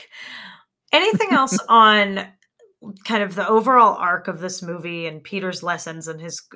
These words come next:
Speaker 1: what's going on going forward before we talk about our once and,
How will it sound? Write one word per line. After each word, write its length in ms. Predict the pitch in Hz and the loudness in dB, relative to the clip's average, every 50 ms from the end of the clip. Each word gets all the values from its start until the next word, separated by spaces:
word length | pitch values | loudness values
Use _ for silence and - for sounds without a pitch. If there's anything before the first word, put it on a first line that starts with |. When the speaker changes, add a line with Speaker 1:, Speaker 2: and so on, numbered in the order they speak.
| - - - - - | -20 -20 -20 -14 -8
Speaker 1:
what's 220 | 196 180 170 - | -8 -8 -8 -6
going 240 | - - 175 175 175 | -6 -4 -4 -2 -4
on 140 | 170 170 170 | -4 -6 -6
going 240 | 170 165 160 160 160 | -6 -6 -6 -8 -10
forward 420 | - - 165 156 156 156 156 151 | -10 -8 -6 -6 -6 -6 -8 -8
before 300 | - 165 - - 160 151 | -12 -16 -12 -10 -10 -8
we 100 | 151 156 | -8 -10
talk 280 | 156 - - 156 147 - | -12 -10 -12 -12 -12 -12
about 340 | 151 156 151 151 156 - - | -12 -10 -10 -8 -10 -12 -12
our 360 | - 170 165 151 156 156 - _ _ | -10 -8 -8 -8 -8 -10 -14 _ _
once 340 | _ 170 170 160 156 - - | _ -12 -12 -12 -12 -18 -20
and, 260 | 160 156 151 156 156 | -20 -20 -20 -20 -20